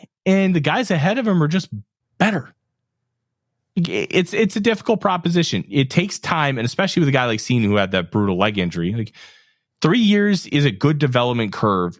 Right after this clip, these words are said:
to see who a guy's gonna be at the next level. Once we hit that three-year mark, you can really have those conversations.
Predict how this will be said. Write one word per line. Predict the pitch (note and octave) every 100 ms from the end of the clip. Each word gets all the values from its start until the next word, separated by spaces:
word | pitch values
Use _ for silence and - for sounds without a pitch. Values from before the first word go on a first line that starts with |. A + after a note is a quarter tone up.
| -
to | - G#2
see | - - G#2+
who | F#2+ - E3 F3
a |
guy's | B2+ G#2+ A#2 A2+
gonna | G#2+ G2+
be | G2
at | F#2+
the | F2+
next | E2 -
level. | - - - _ _ _ _ _ _ _ _ _ _ G2+
Once | B2 C3
we | D3+
hit | C3
that | B2+
three-year | - B2+ A#2+
mark, | A#2 A#2 -
you | G2
can | G2+
really | G2 G#2 G2
have | G2
those | F#2 F2
conversations. | F#2+ F2 D#2 G#2+ A2 - A2 A2